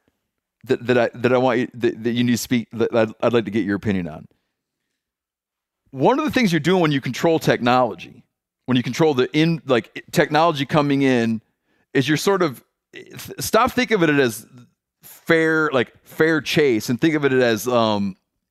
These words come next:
what was, what the guy that proposed the alternative to talking about fair chase? Fair share. Okay. Certain technologies are meant to just to control efficacy. So if someone were to come in and say, a, a state were to come in and say,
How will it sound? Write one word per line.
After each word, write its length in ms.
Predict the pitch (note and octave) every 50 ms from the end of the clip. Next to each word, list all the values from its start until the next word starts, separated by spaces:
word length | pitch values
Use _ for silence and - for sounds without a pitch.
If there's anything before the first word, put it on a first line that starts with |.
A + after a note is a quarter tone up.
| _ _ _ _ _ _
what 120 | C3+ C3 C3
was, 160 | D3 C3 - C3 A2
what 240 | A#2+ C3+ - -
the 60 | C3 B2
guy 180 | C#3+ C#3+ C#3
that 100 | C3+ A2+
proposed 400 | - A2+ - - C3+ C3 A#2+ G#2+
the 120 | A#2+ A2 A2
alternative 640 | A#2 A#2 A#2 G#2+ - C3 B2+ A#2+ A#2 A2 G#2 E2+
to 80 | - F2+
talking 260 | - A#2+ A2+ G#2 G#2+
about 140 | G#2+ F#2+ -
fair 220 | - A#2 G#2 G2
chase? 420 | F2+ - A2 G#2+ F#2+ E2 - - - _ _ _ _ _ _ _ _ _ _ _ _ _
Fair 260 | - F3 E3 D3 C3
share. 420 | - - D3 C3 A2+ F2 - - _ _ _ _ _ _ _ _ _ _ _ _ _ -
Okay. 320 | G#2+ - B2 G#2 G2+ A2+ - _ _ _ _ _ _ _ _ _ _ _ _ _ _ _ _ _
Certain 440 | - - - - G3+ B3+ A#3 A#3 -
technologies 760 | - G#3+ G3+ - F3 F3 E3+ F3+ F3 E3 D#3 C#3 C#3 C3
are 80 | C3+ B2+
meant 220 | B2+ C3+ C#3 C3
to 80 | - C3+
just 160 | C#3 C#3 -
to 80 | - -
control 500 | - B2 G#2+ - - E3 D3+ D3 C#3+ C3+ -
efficacy. 560 | B2+ B2 - - - - F#2 - - - - - _ _ _ _ _ _ _ _ _ _ _ _ _ _ _ _ _ _ _ _ _ _
So 240 | - - - F#3+ D#3+
if 180 | - D#3 C#3
someone 300 | - - A3+ B3 C#4+ C4+
were 100 | B3+ A3+
to 60 | F3+ E3
come 240 | - - D#3+ D#3
in 120 | D3 C#3 B2+
and 120 | A#2 A2
say, 440 | - - B2 G#2+ G2+ G2 G2 F2+ - _ _ _ _
a, 120 | A2+ G#2+ - -
a 60 | A2+
state 240 | - - D3 C#3+ A#2+
were 120 | C3 B2+
to 40 | A#2
come 220 | - C3+ A#2+ A#2
in 80 | A2 G#2+
and 100 | G#2 -
say, 220 | - A2 F#2+ F#2